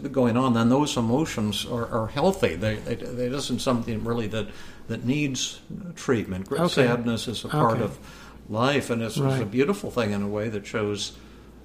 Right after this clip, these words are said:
Speaker 1: that we can love.
Speaker 2: Okay.
Speaker 1: If, if we didn't love, if we weren't f-, filled with passion for life, we wouldn't have grief and
Speaker 2: Okay, so that
Speaker 1: sadness.
Speaker 2: makes sense.
Speaker 1: Yeah.
Speaker 2: So, so to summarize, y-,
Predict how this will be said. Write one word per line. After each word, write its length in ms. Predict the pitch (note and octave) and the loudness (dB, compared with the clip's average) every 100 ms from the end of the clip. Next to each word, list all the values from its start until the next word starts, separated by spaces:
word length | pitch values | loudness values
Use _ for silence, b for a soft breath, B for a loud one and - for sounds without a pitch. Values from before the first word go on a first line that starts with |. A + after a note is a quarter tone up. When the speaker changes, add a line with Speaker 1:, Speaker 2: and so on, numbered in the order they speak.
| - | -10
Speaker 1:
that 140 | A2+ | -8
we 120 | B2 A#2 | -4 -4
can 180 | A#2 | 2
love. 480 | A#2+ D#3+ A2+ - - - - D3 | 6 6 6 0 -10 -14 -12 -4
Speaker 2:
Okay. 320 | E3 - C3 | -2 -2 -2
Speaker 1:
If, 80 | C#3 | -4
if 120 | B2+ | -4
we 80 | C3 | -4
didn't 320 | C#3 A#2+ A#2+ | -2 -2 0
love, 480 | B2+ D3 B2+ A2+ - - - - - - - - - - - - G3+ | 2 4 2 0 -12 -16 -16 -12 -12 -12 -14 -16 -20 -20 -20 -16 -14
if 160 | C#3 | -10
we 100 | B2+ | -6
weren't 800 | B2 - - G#3 - - A#2+ A#2 | -6 -8 -12 -10 -8 -4 -4 -4
f-, 140 | - - - - | -6 -14 -14 -14
filled 300 | - C#3+ C3 | -8 2 4
with 160 | B2 - | 4 0
passion 400 | C3 C#3+ C#3 B2+ | -2 -2 -2 -8
for 160 | - | -4
life, 480 | B2+ D3 C3+ - - - | 0 2 2 -4 -14 -4
we 100 | B2+ | 0
wouldn't 340 | B2 C3+ B2 | 2 2 2
have 320 | A#2 C#3+ F3 - | 0 -2 -4 -4
grief 280 | G2+ F2+ F#2 | -4 -4 -6
and 80 | F#2 | -2
Speaker 2:
Okay, 60 | F3 | 0
so 40 | G#2 | 0
that 80 | C#3+ | 0
Speaker 1:
sadness. 240 | F#3 F#3 | 4 4
Speaker 2:
makes 180 | E3 - | 2 0
sense. 420 | C#3+ A#2+ C3+ - | -2 -2 -4 -6
Speaker 1:
Yeah. 140 | A2 F#2+ B B B | -6 -8 B B B
Speaker 2:
So, 440 | - G#3+ G#3 - D3+ | 8 10 10 6 -6
so 340 | C#3+ G3+ F#3+ | 0 4 4
to 180 | F3+ - | 2 0
summarize, 580 | - A#3 G3+ F3+ D3 - | 6 10 10 10 6 2
y-, 260 | - D#3+ | -4 -4